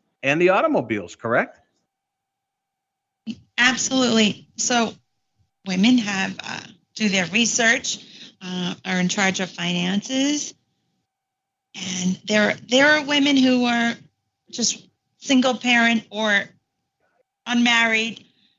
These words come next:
Speaker 2: just making those decisions for themselves, whether, uh, or, and for their, their children who are drivers. Women are making smart decisions with their money.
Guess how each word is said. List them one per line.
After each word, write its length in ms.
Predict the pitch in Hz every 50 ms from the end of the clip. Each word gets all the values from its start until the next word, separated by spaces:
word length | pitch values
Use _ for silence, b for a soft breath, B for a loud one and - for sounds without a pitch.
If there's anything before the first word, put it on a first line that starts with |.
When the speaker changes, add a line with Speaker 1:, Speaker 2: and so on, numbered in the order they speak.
| _ _ _
Speaker 2:
just 320 | - - 302 320 - - 277
making 320 | 277 294 - - 269 254
those 200 | 247 247 240 208
decisions 560 | - 240 208 - 247 240 214 220 233 226 -
for 120 | - - 220
themselves, 680 | 208 214 208 202 - - 208 202 196 196 190 - - - _ _ _ _ _ _ -
whether, 460 | 214 208 202 196 214 214 208 - - -
uh, 200 | 190 190 190 - -
or, 80 | 226 -
and 260 | - 262 262 269 285 -
for 140 | - 294
their, 300 | 285 233 262 247 240 240 - _ _ _ _ _ -
their 160 | 185 180 180
children 440 | 180 - - 202 196 202 220 240 233
who 140 | 240 240 233
are 80 | 233
drivers. 1040 | 220 - 226 226 214 214 214 202 220 226 220 220 226 220 - - - _ _ _ _ _ _ _ _ _ _ _ -
Women 400 | 240 254 277 294 320 339 339 330
are 380 | 320 302 285 285 285 277 277 - - - _ _ _ _ _ -
making 300 | 226 233 226 - 240 226
smart 360 | 220 - 226 220 208 196 190
decisions 720 | - 208 185 - - 190 175 170 175 180 175 180 - - - _ _ _ _ _ _ _ _ _
with 320 | - 190 214 214 214 - - _ _ _ _
their 160 | - 202 202 196
money. 640 | 196 190 185 180 180 180 180 185 190 208 - _